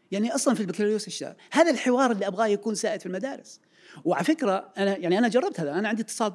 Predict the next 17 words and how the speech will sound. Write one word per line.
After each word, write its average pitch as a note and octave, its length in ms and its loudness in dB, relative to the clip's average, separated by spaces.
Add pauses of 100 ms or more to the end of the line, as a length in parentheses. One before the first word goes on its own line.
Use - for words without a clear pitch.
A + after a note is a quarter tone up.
(160)
دائم G3+ 260 0
مع C3+ 100 -2
الطلاب، - 300 -14 (500)
يستمتعون B3+ 800 6
بالحديث F#3 320 -2
عن D3 80 -6
المستقبل، - 420 -12 (800)
يستمتعون G#3 1040 4 (380)
إن F#3+ 160 4
تقول F#3+ 220 2
له: F3+ 160 4 (340)
"طيب، G#3+ 160 4
وبعدين؟ D#3 600 0 (400)
و-، F3 280 2 (100)
وإيش F#3 320 -2
تبغى E3+ 200 -4
تصير D3 520 -4